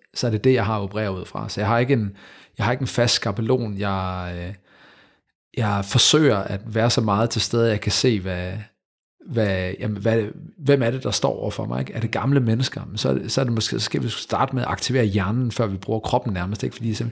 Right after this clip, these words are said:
eksempelvis, ikke? Eller hvis ikke der, hvis ikke der er særlig meget plads, jamen, så kan det være sådan noget simpelt noget, som at stryge huden til at starte med. Øh, sidde og lave nakkeøvelser, fordi de, de har ikke plads til, de kan rotere. Så, men basically, så,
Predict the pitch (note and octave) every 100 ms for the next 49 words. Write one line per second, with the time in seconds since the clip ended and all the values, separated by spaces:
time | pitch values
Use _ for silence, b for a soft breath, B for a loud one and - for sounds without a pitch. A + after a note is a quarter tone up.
0 | B B B B B2 - A#2+ G2 G2+ A#2+
1 | C3+ C3 G#2+ G2 G#2 C#3+ C3 A2 - G#2+
2 | B2+ A#2+ A2 A2+ A2 G#2 G#2 A#2+ A2+ G2+
3 | A2+ A2 G2 - A2+ - C3 A2+ G#2+ A2+
4 | G#2+ - - B2+ B2 - C#3+ A#2 F#2+ G2
5 | G#2 G2 F2+ A2 G#2+ G2+ B B B B
6 | B - A2 F2+ F2+ F2+ F#2+ - - C#3
7 | A#2+ G#2 G#2 F#2+ A2+ A2 B2 C3 A#2 G2+
8 | G2+ - G#2+ - A2+ G#2 G#2 B2+ A#2 A2
9 | B2+ A2+ - A#2+ G2+ G#2+ G#2+ A#2 A2+ -
10 | - _ B B B B - - - -
11 | D3+ A2+ G2+ G2 - C3 D3+ E3+ C3 A#2+
12 | G#2+ - A2